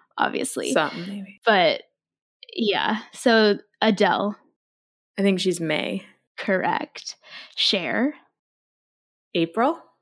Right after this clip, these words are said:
Speaker 1: No, she's May. She's deep May. She's actually May twentieth, so
Speaker 2: Oh,
Speaker 1: she's the last day of
Speaker 2: okay.
Speaker 1: Taurus season. Um, Lizzo.
Speaker 2: Lizzo's April.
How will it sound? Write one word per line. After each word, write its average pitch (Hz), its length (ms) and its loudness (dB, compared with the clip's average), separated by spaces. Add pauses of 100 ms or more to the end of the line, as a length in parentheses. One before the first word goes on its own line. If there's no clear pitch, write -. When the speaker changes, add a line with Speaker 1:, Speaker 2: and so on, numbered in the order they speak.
(140)
Speaker 1:
No, 196 640 4
she's 196 360 2
May. 190 840 4
She's 226 340 2
deep 220 360 2
May. 202 200 4
She's 240 220 6
actually 240 460 6
May 196 240 4
twentieth, 196 400 2
so 185 420 6
Speaker 2:
Oh, 175 60 4
Speaker 1:
she's 185 140 0
the 190 80 -4
last 185 380 -2
day - 80 0 (120)
of - 60 -2
Speaker 2:
okay. 175 100 4
Speaker 1:
Taurus - 280 2 (280)
season. 233 200 -2 (1000)
Um, 214 380 4
Lizzo. 214 640 4 (440)
Speaker 2:
Lizzo's 196 360 6
April. 160 520 2